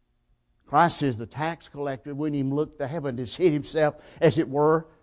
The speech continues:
and says, "Be merciful to me, a sinner. Be merciful to me. Help me to humble myself under you. Help me to walk the way you want me to walk on the face of this earth." What did Christ say?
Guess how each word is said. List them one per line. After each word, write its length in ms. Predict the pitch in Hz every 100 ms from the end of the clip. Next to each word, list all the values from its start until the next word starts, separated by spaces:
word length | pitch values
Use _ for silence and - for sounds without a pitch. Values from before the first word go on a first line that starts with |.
| _ _
and 120 | 143 135
says, 300 | 139 120 - _ _ _
"Be 100 | 143
merciful 340 | 151 202 - 202
to 60 | 196
me, 140 | 220
a 60 | 233
sinner. 400 | - 254 196 - _ _ _ _ _ _ _ _ _ _ _ _ _
Be 100 | -
merciful 500 | 220 233 226 190 151
to 80 | 147
me. 240 | 151 104 80 _ _ _ _ _ _ _ _ _ _ _ _ _
Help 260 | - 277 214
me 300 | 147 120 85 _ _ _ _ _ _ -
to 40 | 160
humble 340 | 202 214 190
myself 460 | 170 160 - 170 -
under 240 | 165 156 143
you. 160 | 127 - -
Help 340 | - 277 285 226
me 260 | 190 147 - - -
to 100 | 175
walk 280 | 170 196 196
the 60 |
way 160 | 185 180
you 240 | 165 180
want 280 | 160 175 180
me 160 | 156 139
to 140 | 143
walk 580 | 127 147 151 113 - - _ -
on 100 | 151
the 80 | 139
face 320 | - 156 -
of 80 | 147
this 200 | 131 113
earth." 320 | 139 123 87 - _ _ _ _ _ -
What 140 | 254
did 120 | 254
Christ 340 | - 240 233 -
say? 200 | 135